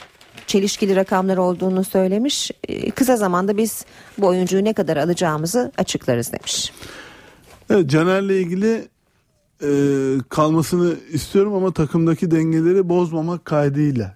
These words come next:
Speaker 2: gibi bir, e, cümle var. E, buradan yani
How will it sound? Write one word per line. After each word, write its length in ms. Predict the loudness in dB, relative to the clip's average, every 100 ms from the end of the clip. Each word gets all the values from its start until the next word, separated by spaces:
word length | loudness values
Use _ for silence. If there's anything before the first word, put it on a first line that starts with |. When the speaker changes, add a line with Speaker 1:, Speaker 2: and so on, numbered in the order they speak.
| _ -2
Speaker 2:
gibi 260 | 0 2
bir, 360 | 0 -4 -10 -6 -4 -2
e, 40 |
cümle 280 | 2 2 4
var. 280 | 2 -2 -6 _ _ -20 -20 _
E, 380 | -2 2 2 2
buradan 420 | 2 2 2 0 -2 -4 -4 -8 -12 _ _ _ _ _ _ _ _ _ _ _ _
yani 460 | 2 2 2 0